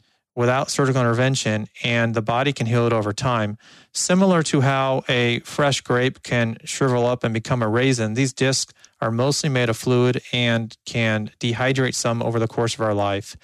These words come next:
and become less painful. The other consideration is that if you take a hundred individuals off the street,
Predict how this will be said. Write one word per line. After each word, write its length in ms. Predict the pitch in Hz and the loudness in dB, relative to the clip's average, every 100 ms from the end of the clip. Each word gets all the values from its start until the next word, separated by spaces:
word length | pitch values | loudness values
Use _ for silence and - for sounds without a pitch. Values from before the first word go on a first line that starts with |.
| _ | _
and 80 | - | -6
become 280 | 120 127 110 | -2 -2 -2
less 280 | 107 120 - | 0 -2 -2
painful. 600 | - 107 107 - 101 104 _ _ _ | -6 -6 -6 -8 -10 -10 _ _ _
The 60 | 131 | 0
other 160 | 143 | 2
consideration 760 | 139 143 - 131 127 139 139 127 | 2 0 2 2 2 2 2 0
is 140 | 117 110 | 0 0
that 300 | 113 113 - _ _ _ _ - | 0 0 -4 _ _ _ _ -4
if 180 | 120 | -2
you 80 | 139 | -2
take 340 | - 139 127 - _ - | 0 0 0 -6 _ -10
a 100 | 127 | -4
hundred 320 | 143 151 147 | 0 2 2
individuals 640 | 135 113 131 123 120 117 | 2 2 0 0 0 2
off 200 | 120 117 | 0 -2
the 80 | 117 | -4
street, 380 | - - 117 | -4 0 0